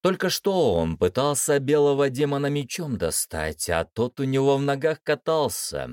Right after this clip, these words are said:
И вот демон на глазах исчез, чтобы появиться за спиной у напарника, полоснуть того ножом по горлу, и снова исчез. Крррр.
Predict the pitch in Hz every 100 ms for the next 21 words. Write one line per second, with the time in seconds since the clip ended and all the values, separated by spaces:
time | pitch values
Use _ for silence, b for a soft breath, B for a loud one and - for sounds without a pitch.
0 | 62 60 69 87 107 190 180 160 208 196
1 | 185 160 156 151 151 208 214 226 - -
2 | 156 185 - - 92 87 - 104 107 131
3 | 131 117 - 127 123 120 120 117 135 151
4 | 151 151 - 151 175 170 170 185 190 -
5 | 98 101 107 107 120 117 131 135 196 190
6 | 190 - 151 139 - 117 113 175 185 185
7 | - 143 123 - - 78 69 - - _
8 | _ _ _ _ _ _ _ _ _ _
9 | - - - - - - - -